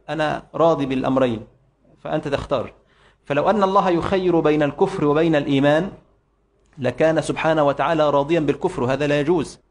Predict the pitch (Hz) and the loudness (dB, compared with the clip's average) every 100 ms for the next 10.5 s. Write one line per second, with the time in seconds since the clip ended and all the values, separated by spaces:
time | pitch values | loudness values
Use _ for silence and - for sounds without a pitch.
0 | _ _ _ - 143 143 - 143 165 180 | _ _ _ -2 -2 -2 -4 -2 2 2
1 | 165 147 170 160 139 143 147 - 127 120 | 2 2 -2 -4 -6 -4 -4 -6 -10 -10
2 | 135 135 _ _ _ _ _ _ _ _ | -12 -16 _ _ _ _ _ _ _ _
3 | _ _ 135 135 131 139 156 156 143 147 | _ _ -8 -6 -4 0 2 4 4 4
4 | 131 127 117 120 - - - _ _ _ | 2 0 -2 -6 -8 -14 -20 _ _ _
5 | - 107 131 131 139 143 143 135 - - | -8 -2 0 2 4 4 4 2 0 0
6 | 156 139 120 151 185 - _ _ _ _ | 0 0 0 0 -4 -8 _ _ _ _
7 | 123 - 131 123 117 131 117 123 120 110 | -6 0 -2 -2 -4 -2 0 0 -2 -2
8 | 120 120 113 - 127 131 170 180 - 117 | -2 -4 -6 -6 0 2 2 0 -4 -6
9 | 117 123 - 147 160 135 139 131 151 147 | -8 -12 -8 -6 -4 -4 -4 -6 -8 -8
10 | 127 120 120 139 147 | -4 -4 -2 -4 -4